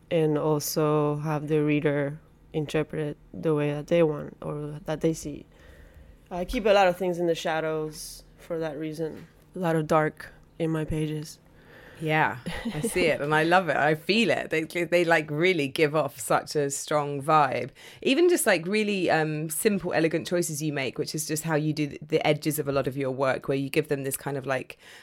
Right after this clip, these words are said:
Speaker 2: really scratchy kind of lightning bolt, like it could be, like, an electricity wire running around the edge of the page, and you leave that blank space. So there's an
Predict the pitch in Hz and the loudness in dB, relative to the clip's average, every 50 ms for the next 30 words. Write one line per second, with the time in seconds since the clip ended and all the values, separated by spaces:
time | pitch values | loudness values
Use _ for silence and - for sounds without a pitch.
0 | - - 156 165 147 143 143 - - - - 180 - - - - - 156 143 143 | -6 -2 0 0 2 2 2 2 2 4 2 2 2 0 -4 -6 -4 -2 -2 -2
1 | 135 - 156 151 143 135 143 151 151 151 147 - 147 139 139 135 143 139 135 127 | -4 -4 -4 -4 -4 -4 0 2 4 4 2 2 -2 -4 -4 0 2 2 2 2
2 | 127 143 - - - - - 143 139 143 - - 147 147 143 - - - - 151 | -2 -6 -6 -8 -12 -10 -6 -6 -6 -4 -6 -6 -6 -4 -4 -6 -6 -8 -6 -6
3 | - - 135 - - 156 139 131 143 147 147 139 131 131 131 127 139 131 135 135 | -6 -6 -6 -8 -6 -6 -4 -2 2 4 4 6 4 4 2 2 2 0 0 0
4 | 135 135 131 135 139 139 135 139 - 131 143 - 151 151 139 131 131 127 135 139 | -2 -2 -2 0 0 0 0 -2 -4 -8 -8 -4 0 0 2 2 0 -2 -4 -4
5 | 139 143 151 151 151 151 - 135 - - 143 143 139 127 - - - - 147 139 | -4 -2 0 0 0 0 0 -2 -2 0 -2 -2 -2 -2 -6 -6 -4 0 2 2
6 | 127 110 139 - - - - - - - - - - - 175 170 180 165 175 175 | 2 0 0 -4 -6 -6 -8 -10 -18 -20 -14 -4 -2 2 4 6 6 8 8 6
7 | - | 6